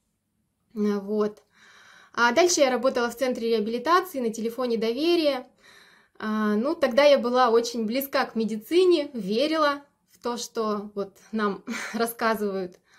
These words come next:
А сейчас я блогер, мое направление — это красота и здоровье. А, я инструктор по гимнастике для лица. Э, в основном этот метод, э,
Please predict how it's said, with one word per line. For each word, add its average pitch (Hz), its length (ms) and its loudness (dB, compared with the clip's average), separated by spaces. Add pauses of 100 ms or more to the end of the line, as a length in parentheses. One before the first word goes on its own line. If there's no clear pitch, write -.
(480)
А 233 200 0
сейчас 339 320 0
я 285 100 4
блогер, 254 440 0
мое 240 260 0
направление — 247 840 0
это 190 120 -14
красота 208 500 -4
и 190 40 0
здоровье. 277 640 0 (520)
А, 220 160 -2
я 285 180 2
инструктор 302 460 -2
по 226 200 2
гимнастике 220 580 -2
для 185 160 -2
лица. 320 480 0 (260)
Э, 208 120 -4
в 214 60 -4
основном 294 360 -2
этот 247 200 -4
метод, 226 380 -2
э, 196 280 -2